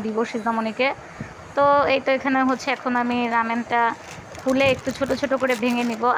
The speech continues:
আমরা তো হইতেছে এগুলো যখন সিদ্ধ করি, অন্য নুডলসগুলো হচ্ছে ভেঙে যায়, মানে আমি যদি আস্তাও দেই তারপরে হইতেছে ভেঙে যায়, ছোট ছোট টুকরো টুকরো হয়ে যায়। তবে এই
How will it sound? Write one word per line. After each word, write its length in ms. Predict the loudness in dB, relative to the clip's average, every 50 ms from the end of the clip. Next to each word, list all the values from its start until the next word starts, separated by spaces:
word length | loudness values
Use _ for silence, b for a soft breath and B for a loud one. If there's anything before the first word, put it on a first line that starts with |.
| 2 0
আমরা 200 | 0 0 -2 -2 -2
তো 40 | 0 0
হইতেছে 460 | 0 0 0 -2 -2 0 0 0 0 0 0 B B B B B B B -2 0
এগুলো 240 | 2 2 4 4 4 4 4 2
যখন 220 | 0 0 0 0 -2
সিদ্ধ 280 | -2 -2 -4 -2 0 0 2 2
করি, 140 | 2 2 4 4
অন্য 180 | 4 4 4 2 2 2
নুডলসগুলো 460 | 2 2 2 0 0 0 2 4 4 4 4
হচ্ছে 320 | 4 2 0 -2 0 2 2 2 0 -4 -10 -16 -16 -16 -8 -8 -4 0
ভেঙে 280 | 2 2 4 4 2 2
যায়, 240 | 2 2 0 0 -2 -6 -10 -12 -12 -12 -14 -14 -14 -16 -16 -16 -16 -16 -10 -4 0 2
মানে 160 | 4 4 4 4 4
আমি 100 | 4 2 2
যদি 100 | 2 2 2 2
আস্তাও 300 | 0 -2 0 2 4 4 4
দেই 180 | 4 2 0 0 -2
তারপরে 240 | -2 0 0 2 2
হইতেছে 380 | 2 2 0 -4 0 2 0 0 0 B B B B B B 0 2
ভেঙে 200 | 4 4 4 4 4
যায়, 120 | 2 2 2 0
ছোট 120 | 0 0 0 -2
ছোট 120 | 0 0 0 0
টুকরো 220 | 0 -2 0 0 0 -2
টুকরো 180 | 0 0 2 2 4
হয়ে 140 | 4 2 2
যায়। 200 | 2 0 0 -2 -4 B B B B B -6 0
তবে 300 | 0 0 2 4 4 4 4 4 4 4 4 4 2 2 0 -4 -8 -14 -8 -2 2 2
এই 80 | 4